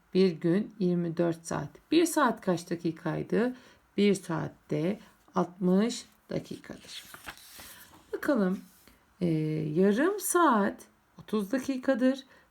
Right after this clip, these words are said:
Çeyrek saat ise on beş dakikadır. Şimdi şurada sorular var. O sorulara bakalım. Şimdi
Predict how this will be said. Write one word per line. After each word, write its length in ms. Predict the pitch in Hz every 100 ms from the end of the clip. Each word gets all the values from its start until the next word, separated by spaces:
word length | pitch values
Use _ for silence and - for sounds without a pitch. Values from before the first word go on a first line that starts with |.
| _
Çeyrek 500 | - 208 202 247 254
saat 400 | - 208 175 170 - _ _ -
ise 440 | - - 190 262 - _ _ _ _ _
on 420 | 269 269 247 185 170
beş 380 | 196 208 -
dakikadır. 580 | 196 - 175 - 160 185 - - _ _
Şimdi 280 | - 339 339
şurada 220 | 339 359
sorular 540 | - 320 320 359 359 247
var. 220 | 202 - -
O 100 | 330
sorulara 460 | - 226 185 240 247
bakalım. 320 | - - - _ _ _ _ _ _ _ _ _ - -
Şimdi 360 | 190 156 156